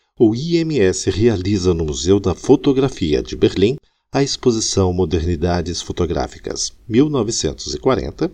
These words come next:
a mil novecentos e sessenta e quatro, que reúne as obras de Flick, José Medeiros,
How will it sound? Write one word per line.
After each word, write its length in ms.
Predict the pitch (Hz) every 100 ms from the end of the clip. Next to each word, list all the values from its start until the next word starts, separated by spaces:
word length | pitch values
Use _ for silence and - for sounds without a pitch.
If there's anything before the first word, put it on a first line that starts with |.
| -
a 100 | -
mil 260 | - 71 127
novecentos 680 | 76 - - 147 156 76 135
e 60 |
sessenta 400 | - - 135 120
e 40 | 98
quatro, 480 | 82 60 - 60 - _ _ _
que 120 | - 208
reúne 460 | 151 120 170 156
as 200 | 92 78
obras 320 | 110 98 85
de 120 | 82 80
Flick, 440 | - 101 117 - _ _ _
José 320 | - 92 87 82
Medeiros, 560 | 95 92 82 101 -